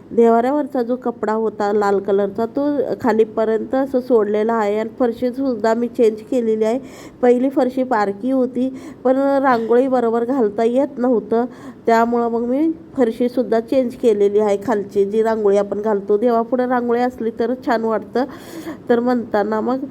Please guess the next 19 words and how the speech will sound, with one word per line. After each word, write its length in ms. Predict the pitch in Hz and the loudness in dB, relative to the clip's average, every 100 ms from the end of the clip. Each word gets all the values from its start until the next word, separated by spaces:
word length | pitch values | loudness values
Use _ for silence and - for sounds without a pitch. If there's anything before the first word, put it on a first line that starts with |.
| - - | -14 -4
सगळे 260 | 254 240 254 | 0 4 4
देवांचे 580 | 254 240 220 214 220 247 | 4 2 2 0 -4 -4
कपडे, 560 | 240 233 202 220 202 | -4 -2 0 0 2
अ, 80 | 214 | 2
वस्त्र 420 | 208 220 220 240 | 2 0 -2 -4
काढून 420 | 240 240 214 220 240 | 0 0 0 -2 0
घेतले 460 | 269 269 202 240 277 - - | -2 0 0 0 -4 -14 -8
आणि 320 | - 208 220 220 | -2 0 0 0
देवांना 460 | 233 202 190 190 | 2 2 0 -2
टो-, 760 | 196 233 202 196 180 180 175 170 - - - | 0 0 2 2 2 2 0 -2 -8 -10 -2
टोपल्यामध्ये 580 | 220 208 202 208 202 202 | -2 0 0 0 -2 0
ठेवून 380 | 233 202 196 | 2 4 2
त्यांना 220 | 208 208 214 | -2 -2 -4
आता 240 | 214 208 | 0 0
अभिषेक 400 | 196 202 202 208 | 0 -2 -4 -6
करायचं 420 | 233 208 196 214 | -2 -2 -2 -4
म्हटल्यावर 500 | 220 208 190 185 226 | -4 -4 -2 0 -2
त्याच्यामध्ये 540 | 240 247 214 214 208 214 | 0 0 0 0 -4 -2
ठेवलं. 440 | 277 233 208 | 0 2 0